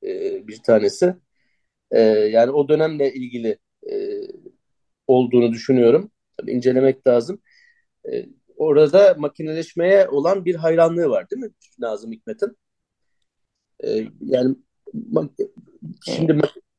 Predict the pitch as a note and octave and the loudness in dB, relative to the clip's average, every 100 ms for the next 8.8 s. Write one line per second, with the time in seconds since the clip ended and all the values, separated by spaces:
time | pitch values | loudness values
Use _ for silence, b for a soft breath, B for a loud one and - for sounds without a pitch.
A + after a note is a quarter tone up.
0 | _ - C3+ A#2 - C#3 F#3 E3+ F3 G3 | _ 4 6 6 2 0 4 4 4 4
1 | F#3+ F#3+ F3+ E3+ - D#3+ D#3 D#3 C#3+ C3+ | 2 4 4 2 4 2 2 2 2 2
2 | B2+ C3 _ _ _ _ _ _ _ - | -4 -6 _ _ _ _ _ _ _ -8
3 | - E3+ D#3+ - - C#3+ - C#3 C#3 _ | -2 0 0 -2 0 0 0 -2 -2 _
4 | _ _ _ _ _ F3+ E3+ A2+ _ _ | _ _ _ _ _ 2 2 0 _ _
5 | _ _ _ - E3 E3 E3+ F3 B2+ _ | _ _ _ -6 -4 -2 2 2 0 _
6 | _ _ _ - - A#2+ A#2+ - - F#3 | _ _ _ -12 -8 -6 -8 -12 -8 0
7 | F#3 F3+ - _ _ _ _ _ _ _ | 4 4 2 _ _ _ _ _ _ _
8 | - - E3 F3+ G3 F#3 E3+ | -18 -16 0 6 6 6 0